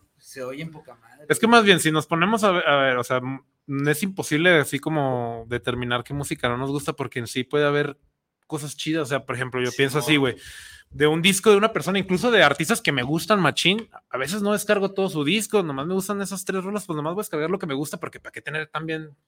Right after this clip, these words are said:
Speaker 2: mermando
Speaker 3: No, es que
Speaker 2: memoria,
Speaker 3: aparte ahorita
Speaker 2: ¿no?
Speaker 3: hay un chingo de mercancía, ¿no? Que
Speaker 2: Exacto,
Speaker 3: de
Speaker 2: güey.
Speaker 3: dónde agarrar, porque, por ejemplo, yo creo que es más bien depende de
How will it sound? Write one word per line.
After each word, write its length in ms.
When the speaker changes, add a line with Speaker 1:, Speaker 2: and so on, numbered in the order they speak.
Speaker 2:
mermando 420
Speaker 3:
No, 60
es 60
que 120
Speaker 2:
memoria, 340
Speaker 3:
aparte 160
ahorita 20
Speaker 2:
¿no? 60
Speaker 3:
hay 40
un 60
chingo 220
de 200
mercancía, 720
¿no? 180
Que 100
Speaker 2:
Exacto, 580
Speaker 3:
de 60
Speaker 2:
güey. 120
Speaker 3:
dónde 180
agarrar, 420
porque, 640
por 120
ejemplo, 380
yo 220
creo 260
que 600
es 180
más 160
bien 240
depende 420
de 220